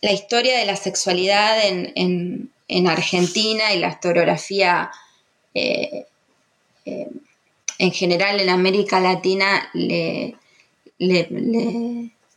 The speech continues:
se ha dedicado a pensar mucho la sexualidad en relación al Estado por, por una razón fundamental, eh,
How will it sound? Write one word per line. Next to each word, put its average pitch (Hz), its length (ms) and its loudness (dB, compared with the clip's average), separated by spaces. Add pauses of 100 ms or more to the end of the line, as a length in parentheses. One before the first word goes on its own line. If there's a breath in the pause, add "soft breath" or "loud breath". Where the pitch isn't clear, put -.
(160)
se - 160 -4
ha 214 60 6
dedicado 208 520 4
a 196 120 0
pensar 185 380 0
mucho 196 760 2
la 180 100 2
sexualidad 180 600 0
en 185 80 0
relación 175 400 0
al 190 160 2
Estado 196 760 0 (680 loud breath)
por, 190 320 2 (260)
por 185 160 2
una 190 220 2
razón 185 720 2
fundamental, 180 1040 2
eh, 220 440 -2